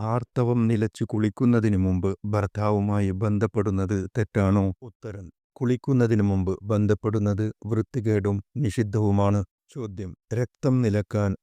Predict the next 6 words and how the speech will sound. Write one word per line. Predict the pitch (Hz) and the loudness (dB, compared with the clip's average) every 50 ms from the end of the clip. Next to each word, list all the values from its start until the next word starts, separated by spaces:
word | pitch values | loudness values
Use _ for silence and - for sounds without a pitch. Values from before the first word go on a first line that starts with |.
| - | -6
ഗുളിക | 110 113 113 113 117 117 117 123 | -2 2 2 4 4 4 2 0
കഴിച്ചതിന്റെ | - 131 120 117 107 - - 135 117 120 120 117 120 | 0 0 -2 -2 -4 -2 -4 -2 0 0 0 0 -2
ഫലമായി | - - 107 98 92 92 92 95 95 95 95 - _ - | 0 0 -2 0 0 0 0 0 0 0 -2 -4 _ -6
ആർത്തവം | 104 107 107 117 113 - - - 117 113 113 117 110 | -4 -2 0 -2 -2 -4 -4 -2 -2 0 0 0 0
നിലച്ചാൽ | 98 98 101 98 - - - 95 92 95 90 - - | 0 0 0 -2 -4 -4 -6 -4 -4 -4 -6 -8 -6
അവൾ | 104 104 95 98 98 | -4 -2 0 0 -2